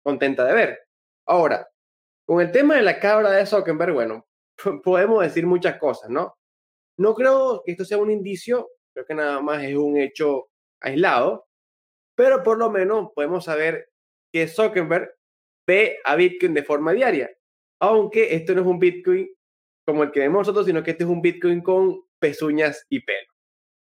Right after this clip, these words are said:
¿Qué tú consideras, Cristóbal? ¿Crees que algún día veremos a Zuckerberg anunciar, eh, la adquisición de Bitcoin por parte de Facebook?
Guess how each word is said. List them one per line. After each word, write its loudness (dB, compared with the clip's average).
¿Qué 4
tú -2
consideras, 2
Cristóbal? 0
¿Crees 0
que 0
algún 0
día 2
veremos 0
a -6
Zuckerberg -2
anunciar, -2
eh, 0
la -10
adquisición -4
de 2
Bitcoin 2
por -6
parte -2
de 2
Facebook? 0